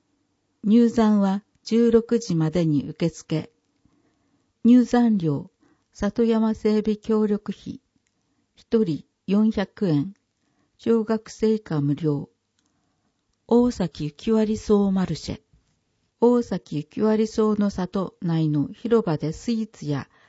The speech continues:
柏崎グルメが楽しめます。時、三月十六日土曜から十七日日曜、二十三日土曜から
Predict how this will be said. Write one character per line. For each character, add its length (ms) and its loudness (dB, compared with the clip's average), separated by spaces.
柏 460 -2
崎 300 -8
グ 140 -2
ル 100 0
メ 140 -2
が 140 -6
楽 280 -4
し 140 -8
め 160 -2
ま 140 -4
す。 220 -18
時、 520 -8
三 300 0
月 300 -6
十 260 -2
六 320 -4
日 560 -4
土 140 0
曜 240 4
か 160 -4
ら 180 -8
十 260 0
七 320 -4
日 480 -4
日 340 -4
曜、 320 0
二 140 4
十 260 -2
三 320 0
日 320 -4
土 140 0
曜 240 4
か 160 -6
ら 220 -8